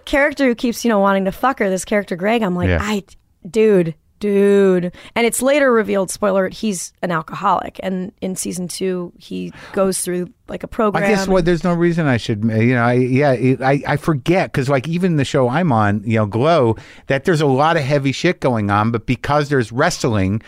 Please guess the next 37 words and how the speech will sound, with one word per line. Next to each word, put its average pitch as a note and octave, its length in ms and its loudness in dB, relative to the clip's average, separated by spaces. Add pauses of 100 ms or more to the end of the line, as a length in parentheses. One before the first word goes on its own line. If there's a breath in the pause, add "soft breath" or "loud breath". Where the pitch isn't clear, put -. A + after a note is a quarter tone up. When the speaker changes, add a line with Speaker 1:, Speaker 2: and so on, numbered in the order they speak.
(320 loud breath)
Speaker 2:
you B2+ 180 0
don't C#3+ 320 2
process F3 440 0
the A#2+ 100 -2
same A2 300 -2
way. G#2 140 2
And A2+ 80 0
because D3+ 400 -2
there's C3 220 0
music, D3 760 2 (460 soft breath)
you're D3+ 160 0
not E3 200 0
processing, F3 540 2
like, C3+ 180 0 (220 loud breath)
'cause, D3+ 140 0
like, D3+ 160 2
if C3+ 80 -2
I E3 60 4
really E3 280 4
think F3+ 240 0
about D3 220 0
those, A#2 200 0 (140)
the A#2+ 140 -4
first C3+ 240 0
few A#2+ 260 2
episodes G#2+ 720 0 (300 soft breath)
where C3+ 140 2
you're C3+ 120 2
basically, C#3 640 0 (760)
you B2+ 160 0
know, G#2+ 280 -2
just A#2+ 260 -10
sexually E3 420 2
abusing B2 520 0
that D#2+ 200 -6
guy. D2+ 320 -12
Speaker 1:
Yep. G3 300 -2